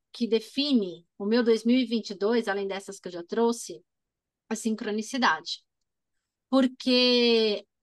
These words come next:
eu fiz aniversário em, em setembro, e até setembro eu estava vivendo um ano de Sagitário, que fala de expansão. Eu estava vivendo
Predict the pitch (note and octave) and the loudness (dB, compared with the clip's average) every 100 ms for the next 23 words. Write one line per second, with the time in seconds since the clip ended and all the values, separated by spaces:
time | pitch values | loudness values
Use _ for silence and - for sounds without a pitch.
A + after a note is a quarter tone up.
0 | _ A3+ A#3 A#3 _ - - B3+ A#3 A3 | _ 2 2 2 _ -8 0 2 2 -2
1 | G#3 G#3 G#3+ G3 F#3+ F#3+ - G3+ - A3 | -6 -6 -6 -6 -8 -14 -8 -8 -4 -4
2 | - A#3 D4+ D#4 A#3 E3+ E3+ - _ _ | 0 0 2 0 -2 -4 -10 -20 _ _
3 | - B3+ B3+ B3+ D4 G4 - C4 C4+ C#4+ | 0 2 2 0 -4 -4 -6 -6 -2 -2
4 | C#4+ A#3+ A#3+ B3+ - A3 G#3+ G#3+ A#3 G3 | 0 0 0 -2 0 0 0 -4 -6 -8
5 | E3 D#3 E3+ E3+ - _ _ _ _ _ | -14 -12 -12 -12 -14 _ _ _ _ _
6 | - B3+ C4+ C4+ - - C4 E4 F4 C4 | 2 6 6 4 0 0 0 0 -2 -4
7 | B3+ C4 A#3 A3+ - F3 F#3+ B3 E4+ _ | -4 -2 -2 -2 0 0 0 -4 -6 _
8 | _ _ _ _ - A#3+ - A#3 A3+ G#3 | _ _ _ _ -8 -4 0 0 0 -6
9 | G3 - E3+ E3 F3+ E3+ A3+ B3+ _ _ | -8 -10 -14 -14 -12 -8 -6 -8 _ _
10 | _ _ _ C#4 E4+ F#4+ F#4+ F#4 F4 F4 | _ _ _ -4 0 2 0 0 -6 -6
11 | D#4+ F4 E4 A3+ F#3 F3 | -4 -2 0 0 0 -6